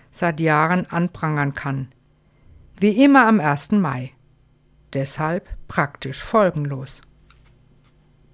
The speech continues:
Damit ist auch klar, was die I G Metall in der anlaufenden Tarifrunde anstrebt. Der faire Anteil am Aufschwung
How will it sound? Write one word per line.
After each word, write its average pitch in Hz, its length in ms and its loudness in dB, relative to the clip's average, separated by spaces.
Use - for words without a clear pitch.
Damit 269 380 6
ist - 320 0
auch - 180 -4
klar, 190 540 2
was 185 200 -6
die 190 200 -4
I 208 60 2
G 196 100 2
Metall 180 460 2
in 202 200 0
der 160 160 0
anlaufenden 190 720 2
Tarifrunde 180 760 0
anstrebt. 165 800 -4
Der 170 100 -2
faire 262 520 4
Anteil 147 480 -2
am 143 140 -4
Aufschwung 185 680 -2